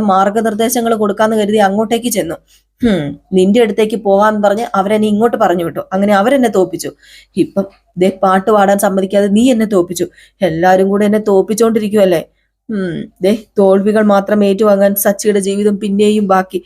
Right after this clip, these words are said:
അപ്പൊ നമ്മുടെ രേവതി ചിരിച്ചിട്ട് പറഞ്ഞു, "എന്റെ പൊന്ന് സച്ചേട്ടാ, സച്ചേട്ടൻ ലോക തോൽവിയാണെന്ന് മനസ്സിലായല്ലോ, സമാധാനം." ഉം, പിന്നെ ആ അടുക്കളയില് സച്ചേട്ടൻ, ഏ, സച്ചേട്ടനെ അച്ഛമ്മ ഓടിച്ചു വിട്ടതല്ലേ,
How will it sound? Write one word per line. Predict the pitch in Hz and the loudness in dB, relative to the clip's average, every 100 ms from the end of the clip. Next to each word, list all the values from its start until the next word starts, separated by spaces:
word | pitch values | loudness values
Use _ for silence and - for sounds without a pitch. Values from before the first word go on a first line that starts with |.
| - - | -14 -18
അപ്പൊ | - 214 | -6 -2
നമ്മുടെ | 208 196 254 | 0 2 2
രേവതി | 180 175 185 | 2 2 0
ചിരിച്ചിട്ട് | 202 175 185 190 | -2 -2 -2 0
പറഞ്ഞു, | 196 180 180 | 0 0 -2
"എന്റെ | 175 | -4
പൊന്ന് | 180 180 175 196 | -4 -4 -4 -4
സച്ചേട്ടാ, | 220 196 208 214 | -6 -6 -6 -4
സച്ചേട്ടൻ | 220 202 202 220 | -2 -2 -2 -4
ലോക | 208 190 190 214 208 | 0 0 0 -2 -2
തോൽവിയാണെന്ന് | 190 202 247 269 233 233 | 0 0 2 2 2 -2
മനസ്സിലായല്ലോ, | 226 202 - 185 180 160 147 - - | -4 -4 -2 2 2 2 -2 -4 -8
സമാധാനം." | 185 151 151 156 147 - _ - - - | -6 -2 0 0 -4 -8 _ -20 -20 -10
ഉം, | 190 277 _ _ _ - | -8 -8 _ _ _ -2
പിന്നെ | 175 185 170 - - - - _ - | 0 2 0 -4 -14 -20 -20 _ -4
ആ | 185 196 214 - | 0 0 -2 -2
അടുക്കളയില് | 185 180 175 202 196 185 226 _ - | 0 0 0 0 2 0 -4 _ -8
സച്ചേട്ടൻ, | - 170 175 196 185 190 - - | -4 -2 -2 -2 -2 -4 -8 -8
ഏ, | - - 180 170 175 | -8 -6 -4 0 2
സച്ചേട്ടനെ | 190 185 202 208 202 | 2 0 -2 -2 -2
അച്ഛമ്മ | 208 190 208 214 | -2 -2 -2 0
ഓടിച്ചു | 196 196 226 | 0 0 0
വിട്ടതല്ലേ, | 208 208 175 | 0 2 2